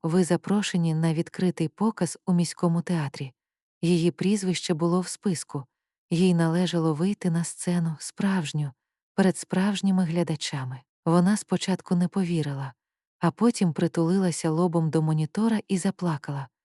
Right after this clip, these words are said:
Тихо, без крику, але з полегшенням. Це був знак, вона не просто відновлюється, вона росте. У той самий час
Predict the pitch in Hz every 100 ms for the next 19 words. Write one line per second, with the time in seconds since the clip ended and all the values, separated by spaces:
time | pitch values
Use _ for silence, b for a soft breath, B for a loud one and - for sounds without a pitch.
0 | _ _ _ - 220 - 165 147 151 -
1 | 180 214 - 156 - - 175 175 170 -
2 | 196 190 160 - 151 143 139 - _ _
3 | _ _ - 196 170 160 147 165 175 -
4 | _ _ - 170 175 175 170 165 185 208
5 | - 202 202 196 185 143 139 131 - 143
6 | - _ - 170 196 202 202 190 - 160
7 | 135 - _ _ _ _ 180 175 185 -
8 | 175 165 151 220 233 -